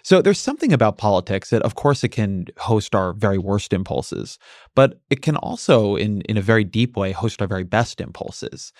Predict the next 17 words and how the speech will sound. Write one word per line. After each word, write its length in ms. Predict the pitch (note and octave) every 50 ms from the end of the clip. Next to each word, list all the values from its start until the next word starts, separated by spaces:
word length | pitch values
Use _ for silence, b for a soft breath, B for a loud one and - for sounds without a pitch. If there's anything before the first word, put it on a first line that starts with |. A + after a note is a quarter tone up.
| b b b b b b b
And 180 | B2+ B2+ C3
it 120 | - D#3 D#3
always 180 | F3 G3+ F#3
seems 160 | - G3 -
to 60 | - D#3
me 60 | C#3+
the 80 | B2+
mystery 480 | A#2 A2+ A#2+ B2 - - - B2 A2+ G#2+
of 100 | F#2+ -
politics 560 | - G#2+ G#2 G#2 G2+ - - A2 G2 - -
and, 160 | G#2+ G2 -
and 80 | - G2+
the 60 | G#2
question 400 | A2 - F3 G3 - - - A2+
of 140 | G#2 G2 G2
it 140 | G2+ F#2+ F2+ -
is, 260 | G#2 G2+ F2+ - -